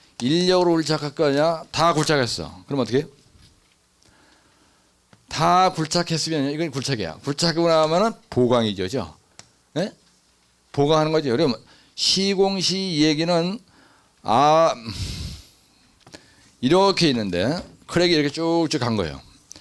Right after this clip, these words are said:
여기에 일주갑주 강도, 여기에 알리퀴드 값.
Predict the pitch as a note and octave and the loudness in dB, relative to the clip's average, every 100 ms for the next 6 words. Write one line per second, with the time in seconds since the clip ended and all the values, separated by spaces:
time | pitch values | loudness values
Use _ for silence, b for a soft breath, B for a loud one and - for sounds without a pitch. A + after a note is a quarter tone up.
0 | B B B B B B2+ D#3+ D#3+ F3 F3 | B B B B B 2 2 2 2 4
1 | F3 E3 - _ _ - B B B B | 4 2 -2 _ _ -12 B B B B
2 | B _ _ b b b b b A#2+ B2 | B _ _ b b b b b -2 0
3 | B2+ A2+ - F2+ D#2 - E2 - B B | 0 0 -2 -6 -6 -12 -16 -20 B B
4 | B B B B B B C3 D#3 D#3 E3 | B B B B B B 0 0 2 2
5 | E3 A#2 B2 B2 - F#2+ F2 D#2 D2 | 2 2 2 0 -2 -6 -6 -8 -10